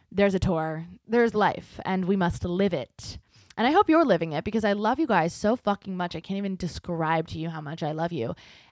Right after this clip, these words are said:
And I am so excited for you guys to hear this episode. I feel like you're just gonna be kind of inspired, but just, like, feeling like th-, the intention of m-, me recording with, um, Diamond was, like,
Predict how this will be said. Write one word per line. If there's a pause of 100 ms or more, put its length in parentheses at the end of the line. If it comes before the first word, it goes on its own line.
And
I
am
so
excited
for
you
guys
to
hear
this
episode.
I
feel
like
you're
just
gonna
be
kind
of
inspired,
but
just,
like, (320)
feeling
like (500)
th-,
the
intention
of (140)
m-, (220)
me
recording
with,
um,
Diamond
was,
like,